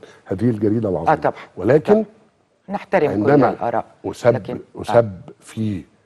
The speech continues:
Speaker 1: تهمة لو ثبتت، ثبتت أتسجن.
Speaker 2: مم.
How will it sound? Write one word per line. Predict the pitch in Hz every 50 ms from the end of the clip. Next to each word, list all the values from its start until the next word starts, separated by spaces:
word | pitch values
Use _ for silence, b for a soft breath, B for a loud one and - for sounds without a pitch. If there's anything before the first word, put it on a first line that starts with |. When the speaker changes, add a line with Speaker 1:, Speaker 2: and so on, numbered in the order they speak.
| _ _ _ _ _ _ _ _ - - - _
Speaker 1:
تهمة | - 151 156 135 117 113 92 80 - - _ _ -
لو | 95 92 87
ثبتت، | - - 131 131 127 117 101 - - 80 - _ _ _ _ _ _ _ _ _ _ _
ثبتت | - 143 156 185 190 - 220 208 - - -
أتسجن. | - 113 - - 180 196 165 - - _ _ _ _ _ _ _ _ _ _ _
Speaker 2:
مم. | - 107 85